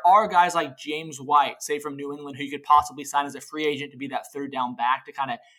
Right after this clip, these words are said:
counteract losing Christian McCaffrey. Obviously, he's not the same talent, but he can kinda fill that gap from the passing game. When you look at Denver, supposedly the key player there is Bradley Chubb, who's their really young pass rusher. I think they took him top four three or four years ago,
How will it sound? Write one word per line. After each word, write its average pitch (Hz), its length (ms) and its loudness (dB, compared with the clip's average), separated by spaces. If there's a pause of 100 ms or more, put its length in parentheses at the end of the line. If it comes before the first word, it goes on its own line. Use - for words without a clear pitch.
(140)
counteract 147 580 2
losing 139 380 -8
Christian 143 300 -12
McCaffrey. 147 480 2
Obviously, 185 360 6
he's 143 60 -8
not 143 100 -4
the 135 60 -12
same 123 220 -8
talent, 147 340 2
but 131 80 -8
he 139 60 -8
can - 200 -8
kinda 104 180 -10
fill 139 160 -6
that 113 260 -4
gap 123 240 2
from 131 120 -20
the 113 40 -20
passing 135 380 2
game. 208 300 -6 (460)
When 170 100 -4
you 180 100 2
look 208 160 2
at - 180 0
Denver, 175 560 2 (160)
supposedly 196 580 0
the 151 140 -4
key 170 240 -6
player 160 320 -2
there 143 220 -4
is 143 100 -6
Bradley 127 380 -2
Chubb, 107 300 -8 (180)
who's 143 220 -6
their 139 160 -4
really 156 280 -2
young 151 180 -6
pass 139 380 2
rusher. 135 460 -6 (560)
I - 20 -20
think 165 140 -8
they 165 60 -4
took 156 120 -6
him 151 80 -6
top 135 340 4
four 143 200 -4
three 143 260 -8
or 139 60 -8
four 131 180 -6
years 127 180 -6
ago, 127 340 -2